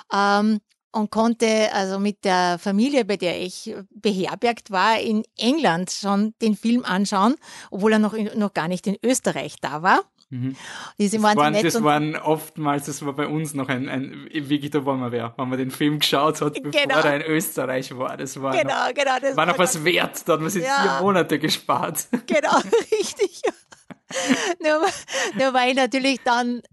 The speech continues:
Speaker 1: ehrlich gesagt, total entsetzt, dass der Film ja eigentlich so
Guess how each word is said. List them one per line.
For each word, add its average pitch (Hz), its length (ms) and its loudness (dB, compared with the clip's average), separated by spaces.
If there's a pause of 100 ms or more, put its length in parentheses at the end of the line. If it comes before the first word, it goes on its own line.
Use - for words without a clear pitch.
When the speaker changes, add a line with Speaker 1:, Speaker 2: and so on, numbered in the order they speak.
(360)
Speaker 1:
ehrlich 254 240 2
gesagt, 262 240 -2 (680)
total 254 420 2
entsetzt, 226 840 -2
dass 233 240 2
der 233 160 2
Film 254 320 -2
ja 214 120 0
eigentlich 226 520 0
so 226 340 0